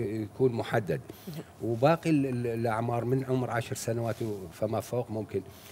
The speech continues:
Speaker 1: ولازم تحسبين حساب. أولًا ما يكون عنده مشاكل في القلب، يعني مسوي عملية ب-، ب-، شبكة وبالون.
Speaker 2: يعني يكون عنده فحص
Speaker 1: مسطرة.
Speaker 2: كامل. مهم.
Speaker 1: آه، بالضبط. الأدوية اللي يتناولها شنو؟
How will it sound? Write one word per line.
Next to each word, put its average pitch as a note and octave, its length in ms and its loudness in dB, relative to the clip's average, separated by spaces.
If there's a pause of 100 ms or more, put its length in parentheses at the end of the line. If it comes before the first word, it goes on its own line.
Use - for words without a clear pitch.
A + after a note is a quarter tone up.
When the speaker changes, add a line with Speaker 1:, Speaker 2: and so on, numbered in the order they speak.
(120)
Speaker 1:
ولازم C3+ 380 2 (100)
تحسبين C3 720 0
حساب. C3+ 460 6 (400)
أولًا D3 260 6
ما C#3 180 6
يكون C3 280 0
عنده B2 360 2 (340)
مشاكل B2 480 2 (160)
في - 80 -18
القلب، A2 400 2
يعني F2 200 0
مسوي G#2+ 240 0
عملية G#2+ 420 2 (140)
ب-، F2+ 40 -2
ب-، E2+ 600 -2
شبكة G#2 420 0
وبالون. F#2 380 2
Speaker 2:
يعني A3 180 6
يكون A#3+ 180 0
عنده A3+ 200 4
فحص G3 260 0
Speaker 1:
مسطرة. G#3 220 0
Speaker 2:
كامل. D3+ 300 4 (340)
مهم. E3 100 -10 (100)
Speaker 1:
آه، G#2+ 260 2
بالضبط. G#2 460 0
الأدوية C#3 440 6
اللي C3 180 8
يتناولها B2 520 4
شنو؟ G#2 380 -2